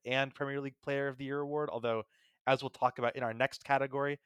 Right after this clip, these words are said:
that's not necessarily, like, the greatest attribute. But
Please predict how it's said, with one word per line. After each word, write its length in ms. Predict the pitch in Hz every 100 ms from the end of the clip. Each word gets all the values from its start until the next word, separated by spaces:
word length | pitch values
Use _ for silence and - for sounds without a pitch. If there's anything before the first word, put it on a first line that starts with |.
| _ _ -
that's 240 | 127 -
not 240 | 123 117 113
necessarily, 520 | 110 117 - 104 101
like, 160 | 98 -
the 60 |
greatest 580 | 104 113 110 104 - - _ _ _ -
attribute. 540 | 120 - 117 101 104 - _ _ _ 120
But 360 | 196 170 -